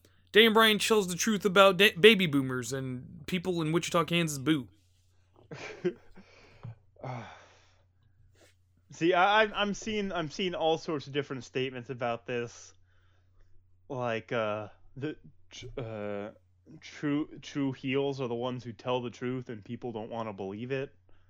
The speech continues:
Speaker 2: Which I think might be
Speaker 1: I
Speaker 2: the
Speaker 1: d-,
Speaker 2: best, the best
Speaker 1: I
Speaker 2: way
Speaker 1: think
Speaker 2: to
Speaker 1: I saw
Speaker 2: explain
Speaker 1: that,
Speaker 2: it.
Speaker 1: and yeah, I kind of, I kind of believe that, but
Speaker 2: It's, it,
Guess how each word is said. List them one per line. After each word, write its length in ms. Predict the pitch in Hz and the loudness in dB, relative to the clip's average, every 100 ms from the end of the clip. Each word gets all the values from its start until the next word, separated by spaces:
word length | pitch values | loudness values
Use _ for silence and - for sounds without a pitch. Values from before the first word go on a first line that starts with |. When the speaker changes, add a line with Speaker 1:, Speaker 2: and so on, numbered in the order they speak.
| - - - _ _ - | -20 -20 -20 _ _ -16
Speaker 2:
Which 100 | 123 | -10
I 60 | |
think 160 | 117 120 | -8 -2
might 160 | 120 | 2
be 60 | 170 | 4
Speaker 1:
I 40 | |
Speaker 2:
the 100 | 185 | 4
Speaker 1:
d-, 60 | 107 | 2
Speaker 2:
best, 440 | 117 123 - - _ _ _ | -2 -4 -8 -20 _ _ _
the 60 | 123 | -10
best 340 | 123 123 - - | -4 -4 0 6
Speaker 1:
I 60 | 175 | 8
Speaker 2:
way 80 | |
Speaker 1:
think 160 | 139 262 | 8 8
Speaker 2:
to 80 | 240 | 8
Speaker 1:
I 40 | |
saw 280 | - 226 208 | 8 10 10
Speaker 2:
explain 60 | 214 214 | 10 8
Speaker 1:
that, 140 | 214 | 6
Speaker 2:
it. 80 | - | 2
Speaker 1:
and 400 | 170 165 156 - - - | 2 2 -2 -6 -8 -4
yeah, 320 | 170 175 156 | 6 8 8
I 80 | 165 | 6
kind 380 | - 233 226 | 4 4 8
of, 240 | 196 160 - 165 | 6 4 2 4
I 80 | |
kind 400 | 170 - 240 226 | 4 6 6 6
of 120 | 170 139 | 4 2
believe 460 | 147 147 165 135 | 0 0 -2 -2
that, 280 | 123 107 113 131 | -4 -4 -4 -6
but 280 | 131 135 123 _ - - - - _ _ - | 0 0 0 _ -20 -20 -20 -20 _ _ 2
Speaker 2:
It's, 280 | 202 - - _ - | 2 2 -14 _ -4
it, 180 | 240 | -4